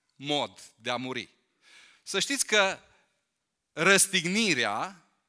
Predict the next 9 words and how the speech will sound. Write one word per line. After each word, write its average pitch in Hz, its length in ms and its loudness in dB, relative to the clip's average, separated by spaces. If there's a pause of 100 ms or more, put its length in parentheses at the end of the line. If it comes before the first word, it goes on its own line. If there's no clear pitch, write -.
(240)
n-a 190 240 0
fost 285 260 -4
inventată 190 640 0
pentru 156 340 -8
ca 147 500 -4 (560)
oamenii 156 380 -2
să 139 160 0
fie 135 280 -6
omorâți. 113 680 -10